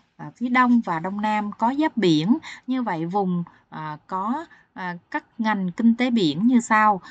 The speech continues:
À, đầu tiên là ngành đánh bắt ngành đánh bắt, nuôi trồng thủy sản nè. À, à, cái thứ hai đó là, à, ngành, à, giao thông vận tải biển và,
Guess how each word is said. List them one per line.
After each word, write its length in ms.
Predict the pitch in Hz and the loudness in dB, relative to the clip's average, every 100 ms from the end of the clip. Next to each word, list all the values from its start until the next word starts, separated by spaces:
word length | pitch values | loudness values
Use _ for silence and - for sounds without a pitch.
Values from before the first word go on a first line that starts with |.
| - | -20
À, 140 | - 165 | -16 -10
đầu 200 | 190 180 | -8 -8
tiên 380 | - 233 233 208 - _ - | -2 2 2 0 -8 _ -14
là 500 | 175 175 160 151 147 _ _ | -8 -6 -6 -6 -8 _ _
ngành 380 | 170 170 156 156 | -10 -10 -8 -8
đánh 240 | 160 254 | -2 0
bắt 160 | 302 - _ _ _ _ | 0 -4 _ _ _ _
ngành 180 | 180 165 | -16 -10
đánh 120 | 165 196 | -10 -4
bắt, 220 | 254 262 _ | -4 -4 _
nuôi 200 | 214 208 | -6 -4
trồng 240 | 202 180 147 | -4 -6 -6
thủy 200 | - 160 | -6 -6
sản 500 | - 151 117 156 240 | -4 -6 -4 -2 2
nè. 100 | 247 - - _ | 0 -2 -20 _
À, 220 | 190 190 170 _ | -6 -6 -6 _
à, 140 | - 156 | -8 -8
cái 220 | - 240 | -6 -6
thứ 120 | - 277 | -6 -6
hai 400 | 247 269 262 240 | -2 0 2 2
đó 180 | 240 | 2
là, 200 | 240 196 165 - _ | 2 0 -2 -8 _
à, 200 | 147 151 | -16 -14
ngành, 600 | 151 151 156 156 156 156 - _ - | -14 -12 -10 -10 -10 -12 -16 _ -16
à, 140 | 160 | -14
giao 220 | 156 208 | -10 -8
thông 260 | 220 247 226 | -4 -2 -2
vận 180 | 185 165 | -2 -6
tải 240 | - 147 | -6 -4
biển 460 | 208 175 143 208 285 | -2 -2 0 -2 -2
và, 340 | 202 170 160 | -2 0 0